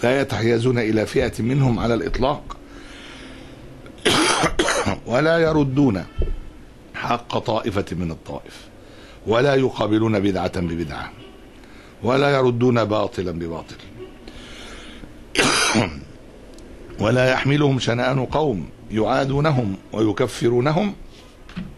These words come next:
على أن لا يعدلوا فيهم. يعني الخوارج بيكفروا أهل السنة، الم-، ال-، المعتزلة بيكفروا أهل السنة، ال-، الشيعة بيكفروا أهل السنة.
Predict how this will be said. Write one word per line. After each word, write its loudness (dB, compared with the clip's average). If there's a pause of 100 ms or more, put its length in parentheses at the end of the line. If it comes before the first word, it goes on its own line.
(640)
على 2 (100)
أن 2
لا 0
يعدلوا -2
فيهم. -6 (920)
يعني 2
الخوارج 2 (380)
بيكفروا 0
أهل 0
السنة، -4 (1200)
الم-، 4 (120)
ال-، -2
المعتزلة 4
بيكفروا 0
أهل 0
السنة، -6 (1040)
ال-، 2
الشيعة 2
بيكفروا 0
أهل 2
السنة. -4